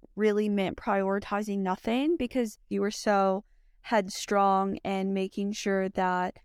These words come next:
everyone that needed your help had it. And I think that that's a really, um, I think that's a really healthy way of thinking. I think that both of our lives have changed significantly since the last time we spoke to you guys. So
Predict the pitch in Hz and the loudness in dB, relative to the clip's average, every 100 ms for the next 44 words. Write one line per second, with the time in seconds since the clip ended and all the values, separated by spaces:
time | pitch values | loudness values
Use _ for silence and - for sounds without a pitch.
0 | _ _ 214 208 214 196 190 185 196 190 | _ _ 0 2 2 2 0 0 -2 -2
1 | 190 196 214 208 - - 196 190 247 262 | -2 -4 -2 -4 -4 -4 -2 0 0 -2
2 | 202 196 214 196 208 208 185 190 202 196 | -2 -2 -2 -6 -6 -4 -4 -4 -4 -2
3 | 190 190 185 196 _ _ _ _ - 202 | 0 0 -2 -4 _ _ _ _ -4 0
4 | 190 185 76 - - 220 240 233 233 240 | 0 -2 -4 -8 -2 0 2 0 0 0
5 | 208 202 202 - 196 - 202 196 185 185 | 0 0 0 -2 -4 -2 -2 0 0 0
6 | - 190 180 - 214 269 349 _ 254 262 | -4 -4 -4 -2 -2 0 -2 _ 0 2
7 | 247 262 269 226 214 226 226 208 190 202 | 2 2 2 2 0 2 2 4 4 2
8 | - 254 - - 202 202 - 214 196 - | -2 -6 -6 -4 -2 -2 -2 -4 -4 -6
9 | 233 - 202 202 - 214 214 202 190 214 | -8 -4 -4 -4 -4 -6 -2 2 2 2
10 | - 208 208 226 196 196 - 202 196 196 | -2 -2 -2 -2 -2 -4 -2 -4 0 2
11 | 190 190 196 - 202 190 190 | 2 2 -2 -4 0 0 0